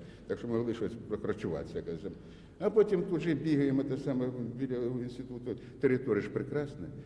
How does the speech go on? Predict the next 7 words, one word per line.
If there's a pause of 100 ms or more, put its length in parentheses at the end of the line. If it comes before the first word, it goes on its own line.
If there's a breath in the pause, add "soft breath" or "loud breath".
(100)
інститут
прекрасний,
місце
хороше. (480 loud breath)
Да
ще
плюс